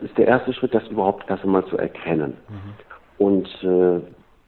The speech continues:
Speaker 1: wenn ich das erkannt habe, dann geht's darum zu schauen, wo, äh, wo übernehme ich mehr die Führung,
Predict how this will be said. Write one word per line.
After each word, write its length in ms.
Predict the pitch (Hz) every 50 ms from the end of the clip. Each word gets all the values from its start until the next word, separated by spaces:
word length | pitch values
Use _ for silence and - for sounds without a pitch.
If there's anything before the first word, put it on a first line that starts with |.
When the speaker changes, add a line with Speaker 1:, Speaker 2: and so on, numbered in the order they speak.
| _ -
Speaker 1:
wenn 220 | - 98 98 104 101
ich 100 | 98 -
das 200 | 123 143 143 -
erkannt 360 | 143 139 - - 139 135 127
habe, 140 | 117 107 -
dann 180 | - 95 98 110
geht's 280 | 110 127 135 131 - -
darum 480 | 110 107 95 104 110 110 117 120 117 120 - - - - - - _ _
zu 100 | - 110 107
schauen, 460 | - 101 95 92 95 95 98 92 82 82
wo, 480 | 95 95 101 107 113 120 127 131 127 - - - - - - - -
äh, 180 | - 104 101 90 95 95 - - - 98 98 90 73 -
wo 240 | - 107 117 117 120
übernehme 420 | 120 123 120 113 117 117 117 120 -
ich 260 | - 120 127 - -
mehr 160 | 120 107 107
die 120 | 107 110
Führung, 460 | - - 113 117 110 - 95 90 80